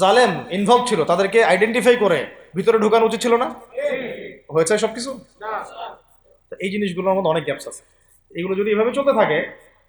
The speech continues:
তাহলে আগামীতে আমরা যারা ইসলামিক রাজনীতি করব বলে চিন্তা করতেছি বা ইসলামকে রাষ্ট্র ক্ষমতায় নিতে চাই,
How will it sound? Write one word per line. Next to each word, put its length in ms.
তাহলে 340
আগামীতে 480
আমরা 220
যারা 140
ইসলামিক 360
রাজনীতি 600
করব 240
বলে 180
চিন্তা 220
করতেছি 380
বা 480
ইসলামকে 400
রাষ্ট্র 240
ক্ষমতায় 240
নিতে 160
চাই, 320